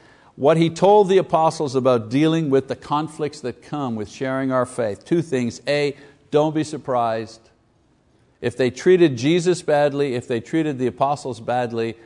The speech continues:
why would you think they treat us any better in sharing the gospel? And B, don't be afraid.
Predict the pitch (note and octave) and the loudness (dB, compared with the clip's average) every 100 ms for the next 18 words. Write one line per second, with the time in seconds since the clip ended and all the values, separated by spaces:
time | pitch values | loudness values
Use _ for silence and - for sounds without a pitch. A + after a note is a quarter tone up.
0 | _ - A#2 C3+ C3+ B2 B2+ B2+ B2 A2+ | _ -4 0 0 -2 -4 -6 -6 -8 -6
1 | A2+ G#2+ - A#2+ A2 G#2+ A2+ G#2+ F#2+ A2 | -6 -6 -4 -2 -2 -4 -6 -10 -4 -2
2 | A2+ G2 F#2+ - - G#2 - A2 G#2 G2 | -2 -4 -10 -18 -14 -14 -8 -6 -6 -8
3 | F2+ F2+ F#2 - - E2+ - _ _ _ | -10 -10 -12 -14 -18 -20 -20 _ _ _
4 | B2+ B2 G#2+ C3 E3 C#3+ B2+ A#2+ - - | -2 -2 0 4 4 4 2 -2 -8 -20
5 | _ - G#2+ C#3+ D3+ E3 E3 A2 C#3+ C#3 | _ -18 0 4 4 2 -2 0 2 2
6 | C3 C3 - _ A#2+ - A#2 G#2+ G2 F2 | 2 -2 -14 _ -6 -4 0 2 0 -4